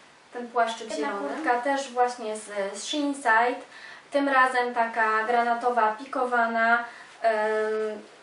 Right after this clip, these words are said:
Speaker 1: tutaj ma z boku takie, e, jakby ściągacze, coś takiego. Z tyłu prezentuje się w ten sposób.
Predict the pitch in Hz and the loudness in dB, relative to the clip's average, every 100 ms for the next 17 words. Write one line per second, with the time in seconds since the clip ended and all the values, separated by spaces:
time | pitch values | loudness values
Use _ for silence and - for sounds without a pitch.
0 | - - 269 262 247 233 233 240 247 247 | -20 -12 -6 -2 4 4 2 0 0 0
1 | 226 214 208 196 - - 208 196 196 185 | -4 -6 -4 -4 -4 -6 -8 -8 -8 -10
2 | 214 - 214 220 254 339 330 262 247 - | -12 -10 -8 -2 2 2 2 -2 -4 -8
3 | 202 - 247 269 269 277 - - - - | -10 -8 -6 0 0 -2 -8 -20 -20 -20
4 | - - - - - - - 277 277 254 | -20 -20 -20 -20 -20 -20 0 2 4 2
5 | 233 233 233 226 220 - 277 302 302 294 | -2 -4 -6 -8 -10 -4 -2 -2 2 2
6 | 294 294 294 302 | 2 4 4 2